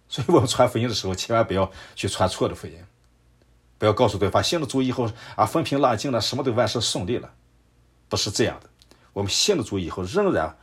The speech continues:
有苦难，但是这些苦难是为了造就我们。这个苦难是因为我们走在十字架的路上，我们走在十字架路上是因为信主而遭受的苦难，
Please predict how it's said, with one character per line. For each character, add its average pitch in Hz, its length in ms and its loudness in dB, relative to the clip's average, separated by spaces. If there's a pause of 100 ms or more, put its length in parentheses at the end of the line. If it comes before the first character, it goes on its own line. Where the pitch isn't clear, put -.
(120)
有 90 160 -6
苦 - 220 -14
难， 92 200 -16 (300)
但 110 100 4
是 92 80 -2
这 - 140 -8
些 107 160 -2
苦 - 240 -10
难 92 200 -6 (200)
是 - 140 -8
为 92 120 -2
了 78 80 -10
造 - 320 4
就 107 140 -6
我 - 80 -14
们。 - 100 -20 (1400)
这 233 160 2
个 143 80 2
苦 110 180 -2
难 104 120 2
是 107 140 -2
因 143 140 2
为 123 60 2
我 104 140 0
们 101 120 -2 (120)
走 107 200 0
在 110 200 4
十 - 200 -2
字 113 140 -2
架 110 160 2
的 95 80 -4
路 131 180 -4
上， - 220 -12 (1900)
我 160 120 10
们 196 80 6
走 170 140 8
在 202 100 12
十 - 200 6
字 185 100 6
架 175 180 10
路 170 140 6
上 151 140 8
是 143 100 2
因 190 160 4
为 - 80 8
信 226 480 4
主 127 120 2
而 117 140 6
遭 107 160 0
受 117 140 -2
的 104 60 -6
苦 98 220 -8
难， 90 220 -4